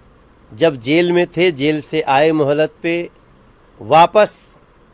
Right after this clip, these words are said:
दिल्ली की जनता कट्टर करप्ट कहते हुए जब नकार के भेज रही है, तो गांधी जी के समाधि पे जा कर के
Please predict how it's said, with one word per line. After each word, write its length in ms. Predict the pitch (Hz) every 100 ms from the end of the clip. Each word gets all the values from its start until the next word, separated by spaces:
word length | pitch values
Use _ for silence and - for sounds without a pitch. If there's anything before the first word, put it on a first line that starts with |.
| -
दिल्ली 340 | 113 151 175 180
की 180 | 165
जनता 420 | 139 156 160 160 156
कट्टर 540 | _ 160 - 175 160
करप्ट 400 | - 151 160 -
कहते 400 | 151 131 - 151
हुए 220 | 143 147
जब 200 | 127 135 120
नकार 460 | 120 120 147 151
के 180 | - 123
भेज 280 | 104 139 131
रही 300 | 123 123 117
है, 220 | 123 147 _ _ _ _ _ _ _ _ _ _ _ _ _ 190
तो 360 | 208 233 240 _ _ _ _ _ -
गांधी 560 | 117 135 156 156 220 190
जी 180 | 185
के 180 | 175 202
समाधि 640 | - - 139 143 143 180
पे 180 | 180 151
जा 220 | 117 120
कर 200 | 110 113
के 320 | - 135 147